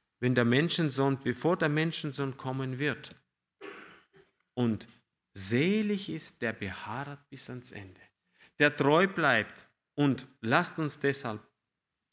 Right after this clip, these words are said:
aufeinander auch Acht geben. Was heißt es? Nicht, dass ich nach dem anderen schaue und, äh, was er da alles macht, sondern Acht geben,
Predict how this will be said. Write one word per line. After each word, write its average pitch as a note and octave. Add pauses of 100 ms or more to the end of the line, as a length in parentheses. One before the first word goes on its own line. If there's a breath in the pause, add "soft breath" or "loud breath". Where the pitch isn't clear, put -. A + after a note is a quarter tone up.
aufeinander C3
auch A#2+
Acht C3
geben. G#2
Was A#2
heißt C3+
es? - (340 loud breath)
Nicht, D3+
dass C3+
ich C3+
nach C3+
dem B2
anderen C3+
schaue G#2+ (560 loud breath)
und, C3
äh, -
was B2
er A#2
da A2+
alles A2
macht, C#3 (360 loud breath)
sondern C#3
Acht D3+
geben, A#2